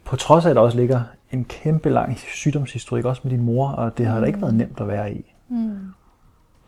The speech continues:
Speaker 1: Så kunne man gøre et eller andet lille mental øvelse,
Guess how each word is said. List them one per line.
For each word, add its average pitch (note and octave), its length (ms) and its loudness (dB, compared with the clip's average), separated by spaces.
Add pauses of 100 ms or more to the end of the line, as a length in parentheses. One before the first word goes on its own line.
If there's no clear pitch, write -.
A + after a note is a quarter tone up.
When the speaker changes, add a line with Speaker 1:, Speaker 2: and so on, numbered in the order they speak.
(220)
Speaker 1:
Så C3 400 0 (140)
kunne - 180 0
man A#2+ 100 4
gøre C3+ 420 6
et D#3 100 -2
eller E3 140 0
andet C#3+ 140 0
lille C#3+ 140 4
mental D#3 520 -2
øvelse, C3+ 480 -2